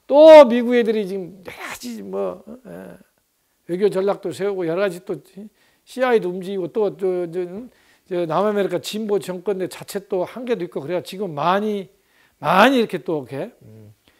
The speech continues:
친미 정권으로 이렇게 좀 다시 돌아가고 특히 베네수엘라 같은 데는 상당히 어려움을 겪고 있는데 저는 분명히 얘기하자면 제가 남아메리카를 갔다 왔고 거기 지도자를 만난 경험에 의해서 얘기하지만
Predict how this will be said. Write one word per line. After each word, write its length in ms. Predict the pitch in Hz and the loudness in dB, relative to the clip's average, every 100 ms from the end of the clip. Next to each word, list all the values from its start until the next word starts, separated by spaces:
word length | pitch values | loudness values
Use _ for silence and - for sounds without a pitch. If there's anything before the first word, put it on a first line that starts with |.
| _ | _
친미 300 | - 262 262 | -14 -8 -4
정권으로 400 | 190 156 180 165 | -4 -2 -4 -4
이렇게 220 | 143 147 | -6 -8
좀 200 | 139 127 - _ _ | -12 -12 -18 _ _
다시 240 | 165 139 | -12 -12
돌아가고 600 | - 156 147 143 120 113 - | -8 -4 -4 -4 -6 -12 -18
특히 180 | - 220 | -14 -10
베네수엘라 520 | 156 170 175 170 156 | -6 -6 -4 -4 -4
같은 280 | 151 123 139 | -4 -6 -12
데는 180 | 135 120 _ _ | -14 -16 _ _
상당히 380 | - 196 196 131 | -16 -8 -6 -4
어려움을 360 | 156 165 156 | -4 -4 -4
겪고 280 | 123 156 - | -8 -8 -6
있는데 440 | 135 143 190 175 - - - | -8 -4 0 -2 -2 -20 -8
저는 320 | 170 220 233 | 0 2 0
분명히 500 | 147 185 226 240 180 | -4 -6 -4 -2 -2
얘기하자면 360 | 147 143 143 131 | -4 -6 -8 -2
제가 440 | 185 240 208 - - _ _ _ | 2 2 2 -2 -18 _ _ _
남아메리카를 680 | 156 196 240 233 220 202 202 | -2 0 2 0 0 0 -2
갔다 340 | - 180 214 | -4 -2 2
왔고 380 | 202 196 208 190 | 2 0 -2 -2
거기 220 | 185 196 | -4 -8
지도자를 520 | - 185 214 196 190 | -8 -2 0 0 0
만난 340 | 170 185 190 165 | -2 -4 -6 -8
경험에 360 | 165 170 196 202 | -8 -8 -6 -4
의해서 260 | 180 147 | -4 -4
얘기하지만 420 | 165 156 143 190 | -6 -6 -6 -10